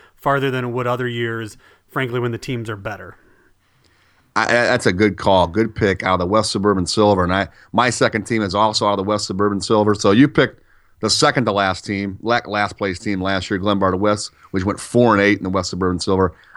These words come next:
Speaker 2: I'm going with the Cellar Dwellers from last year, Downers Grove North, two and ten last year. Uh, they did win sixteen, seventeen games, I believe, overall, but they were two and ten in the conference.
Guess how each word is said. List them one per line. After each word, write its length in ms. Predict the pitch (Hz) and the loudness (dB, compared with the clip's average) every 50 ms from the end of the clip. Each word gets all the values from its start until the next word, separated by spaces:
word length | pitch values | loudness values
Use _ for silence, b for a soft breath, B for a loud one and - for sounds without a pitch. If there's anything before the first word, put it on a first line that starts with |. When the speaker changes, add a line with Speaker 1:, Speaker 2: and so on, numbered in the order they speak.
| B | B
Speaker 2:
I'm 240 | - 110 127 139 139 | -2 2 2 4 4
going 260 | 127 127 123 120 117 | 6 6 4 4 4
with 340 | 113 113 107 98 - - 92 | 4 2 2 0 -4 -8 -4
the 360 | 95 101 98 95 95 87 - - _ _ _ _ _ | -2 0 2 2 0 0 -4 -8 _ _ _ _ _
Cellar 340 | - - - 127 123 117 104 | -6 0 2 4 6 6 4
Dwellers 420 | 92 98 92 90 90 87 87 85 | 4 2 0 2 0 0 -2 -4
from 120 | - 92 87 | -4 -4 -4
last 300 | 87 85 82 - - - | -2 -2 -4 -4 -4 -2
year, 160 | 95 95 90 | 0 0 0
Downers 440 | 90 85 98 101 110 120 127 120 110 | 0 0 2 4 4 4 4 2 2
Grove 360 | 113 113 113 113 110 101 101 | 4 4 6 6 4 2 0
North, 420 | 98 98 98 98 95 90 82 - _ b b b b b b b b | 0 0 0 2 2 0 -2 -4 _ b b b b b b b b
two 180 | - 190 196 196 | 2 4 4 4
and 160 | 180 160 - | 4 2 2
ten 280 | - 180 160 151 147 | 2 2 4 4 4
last 360 | 135 123 113 104 98 - - - | 4 2 2 0 0 -2 -4 -4
year. 300 | 104 98 104 110 117 - b b b b b b b b b b | -2 -2 -2 -2 -6 -10 b b b b b b b b b b
Uh, 440 | - 107 107 107 107 104 104 104 101 | -8 -4 -2 -2 0 0 0 0 0
they 160 | 104 107 110 | 0 0 0
did 220 | 113 139 151 151 | 0 0 0 0
win 240 | 139 139 143 135 127 | 2 4 4 4 4
sixteen, 420 | 123 - 147 123 - - 131 120 113 | 2 0 -4 -4 -4 -2 -2 -2 0
seventeen 480 | - 123 117 120 113 - 117 110 107 | 2 2 2 2 2 0 0 0 2
games, 320 | 101 110 110 113 110 107 117 | 2 4 4 4 4 4 4
I 80 | 110 | 4
believe, 360 | 107 110 110 110 107 107 101 | 4 4 6 6 6 6 4
overall, 520 | 107 101 95 95 95 101 104 107 104 101 92 | 4 4 4 4 4 6 6 6 6 4 4
but 140 | 92 92 82 | 2 0 -2
they 80 | 98 | 0
were 140 | 98 95 92 | 0 -2 -2
two 280 | - - - 143 170 190 | -2 0 2 2 2 2
and 140 | 175 143 | 0 -2
ten 180 | - - 147 139 | -2 0 0 2
in 80 | 139 143 | 2 0
the 80 | 147 | 0
conference. 560 | - - 110 101 95 87 - 92 95 95 - | 0 0 2 2 2 0 0 -4 -6 -6 -8